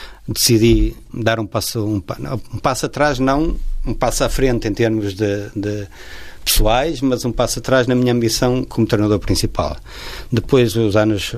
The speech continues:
foram passando, eh, eh, fiquei com uma ligação forte ao Manuel José, eh, a carreira dele estava praticamente no fim e eu decidi continuar até o fim com ele.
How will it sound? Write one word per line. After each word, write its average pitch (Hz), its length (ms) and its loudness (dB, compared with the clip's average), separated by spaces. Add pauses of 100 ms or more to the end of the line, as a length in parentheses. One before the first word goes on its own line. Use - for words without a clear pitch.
(160)
foram 101 320 2
passando, 170 760 2
eh, 120 920 2
eh, 107 40 4
fiquei - 320 2
com - 100 -4
uma 107 100 2
ligação 101 360 0
forte 95 400 -2
ao 90 160 0
Manuel 92 280 2
José, 131 560 2
eh, - 960 -4
a 95 40 0
carreira 104 360 0
dele 107 140 0
estava 104 480 -2
praticamente 101 580 -2
no 104 80 0
fim 104 500 0
e 110 160 2
eu 110 100 4
decidi 101 360 0
continuar 101 480 0
até - 160 4
o - 40 4
fim 107 160 -2
com 104 200 2
ele. 175 260 4